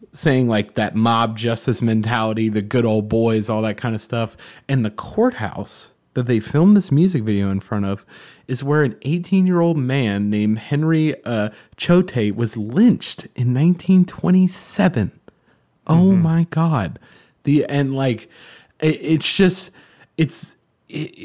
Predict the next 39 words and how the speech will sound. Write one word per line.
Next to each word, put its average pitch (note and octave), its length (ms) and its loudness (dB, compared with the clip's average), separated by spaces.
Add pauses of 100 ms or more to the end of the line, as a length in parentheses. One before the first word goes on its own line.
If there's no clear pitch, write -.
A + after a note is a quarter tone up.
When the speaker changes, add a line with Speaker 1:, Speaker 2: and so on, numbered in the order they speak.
(140)
Speaker 1:
it, - 240 -18
it's - 480 -6
beyond F3+ 420 4
words, D#3 500 2
you C3 160 2
know A2+ 140 2
what A2+ 140 0
I A#2+ 80 2
mean? A#2+ 240 2
Like, G#2+ 200 -2
with C#3+ 220 2
the C#3 80 0
context D3+ 540 0
of B2+ 80 -6
the A#2 60 -8
song, B2+ 420 0
and A2+ 120 -2
then A2+ 160 -2
also A#2+ 400 -2
that, A2 540 -2
I'm A2+ 220 -4
sure A#2+ 580 0 (460)
people A2 420 0
will G2+ 100 0
say G#2+ 340 2
maybe G2 260 0
they F#2 140 0
didn't G2 240 0
know, A2+ 220 2
maybe G#2 240 0
they F#2+ 140 -6
didn't. C3+ 360 -2 (600)
Maybe E4+ 420 4
we G#3+ 120 6
should E3 160 2
have C3+ 80 4
looked G2+ 180 0
this F#2+ 180 -2
up. D#2+ 240 -4